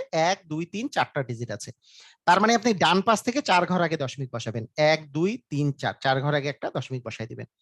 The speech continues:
তাহলে শেষ। চার ঘর আগে দশমিক বসাইলে দুই দশমিক তিন ছয় চার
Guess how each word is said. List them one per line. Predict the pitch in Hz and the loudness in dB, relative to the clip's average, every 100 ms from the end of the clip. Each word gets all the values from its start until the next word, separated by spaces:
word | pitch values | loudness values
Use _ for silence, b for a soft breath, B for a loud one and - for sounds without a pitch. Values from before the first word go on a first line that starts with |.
| _ | _
তাহলে | - 277 | 0 2
শেষ। | - 247 - - | 4 2 0 0
চার | 175 160 | 0 4
ঘর | 175 | 2
আগে | 170 | 4
দশমিক | 170 160 175 | 0 -2 -6
বসাইলে | 165 - 180 277 - B B B | -6 -4 0 -2 -4 B B B
দুই | 139 185 | 0 2
দশমিক | 180 170 202 - | 2 0 -2 -2
তিন | 196 175 | -2 -2
ছয় | - 220 | 0 0
চার | - 156 | 2 -2